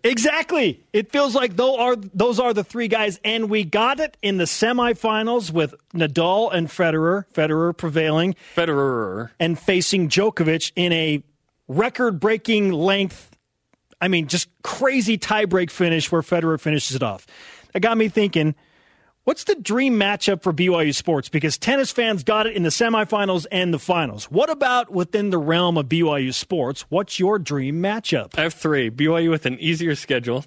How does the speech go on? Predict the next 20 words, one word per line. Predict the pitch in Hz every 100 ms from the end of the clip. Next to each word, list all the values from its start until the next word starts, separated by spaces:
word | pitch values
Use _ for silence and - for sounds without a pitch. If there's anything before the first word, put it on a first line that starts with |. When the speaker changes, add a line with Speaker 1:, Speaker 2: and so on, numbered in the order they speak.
| -
Speaker 2:
That's | 131 120
Speaker 1:
Oh. |
Speaker 2:
my | 139
dream | 127 - 131 127
matchup. | 110 107 117 117 - 170 - - - _ -
<laughs> | - _ _ - - - -
B | - 147
Y | 180 185
U | 202
in | 185
a |
Power | - 160 160
Five | 175 175
conference | 151 143 - 170 -
would | 143 135
be | 135 139
the, | 135 131 131 135 135
the | 117 127
matchup, | 120 101 - 110 113
right? | 98 110